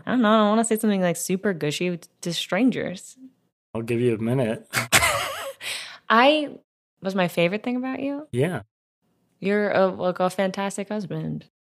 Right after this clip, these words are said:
Speaker 2: Thank
Speaker 1: You
Speaker 2: you.
Speaker 1: make me feel very loved and cared for. And I think, I wish everyone could see. <laughs> You're so red right now. Um, yeah, I mean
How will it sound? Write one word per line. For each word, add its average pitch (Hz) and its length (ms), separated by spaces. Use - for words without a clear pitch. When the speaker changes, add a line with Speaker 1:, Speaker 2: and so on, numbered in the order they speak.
Speaker 2:
Thank 151 160
Speaker 1:
You 170 100
Speaker 2:
you. 170 60
Speaker 1:
make 175 160
me 190 140
feel 180 200
very 165 280
loved 175 320
and 160 140
cared 180 260
for. 139 460
And 156 100
I 151 80
think, 151 340
I 190 100
wish 202 200
everyone 196 240
could 196 120
see. 190 140
<laughs> - 0
You're 240 420
so 208 520
red 190 280
right 180 200
now. 170 280
Um, 185 560
yeah, 254 540
I 214 100
mean 262 420